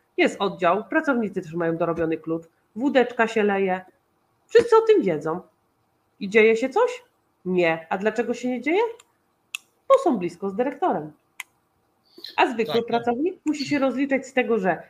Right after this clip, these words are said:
Speaker 1: y, minutę wcześniej wyszedł z pracy, minutę później przyszedł do pracy, że sobie śmiał w ogóle kwiatka przynieść na parapet, że radio w ogóle odpalił, jakim on prawem radio odpalił.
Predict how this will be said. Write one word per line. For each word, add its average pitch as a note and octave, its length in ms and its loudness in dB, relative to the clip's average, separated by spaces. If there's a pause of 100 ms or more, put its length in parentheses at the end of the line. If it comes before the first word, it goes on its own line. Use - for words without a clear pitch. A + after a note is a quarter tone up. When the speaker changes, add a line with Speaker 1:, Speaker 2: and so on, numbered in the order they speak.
(240)
Speaker 1:
y, E3+ 120 -2
minutę F#3+ 400 0
wcześniej - 440 -12
wyszedł G#3 280 -6
z - 60 -20
pracy, F#3 500 -4 (340)
minutę B3 340 2
później E3 340 -2
przyszedł F#3+ 420 -8
do F3+ 80 -6
pracy, E3+ 500 -6 (260)
że A#3+ 140 0
sobie A#3+ 220 0
śmiał G#3+ 360 0
w F#3 60 -4
ogóle F3+ 240 0
kwiatka G3+ 440 0
przynieść F#3+ 360 -4
na F3+ 100 -4
parapet, F3 420 -2
że F3+ 160 -2
radio C4 360 6
w F#3+ 60 -4
ogóle F3 260 -2
odpalił, D#3 480 -6
jakim F3+ 240 -2
on A3 120 4
prawem A#3+ 300 0
radio G3+ 260 6
odpalił. D3 400 -14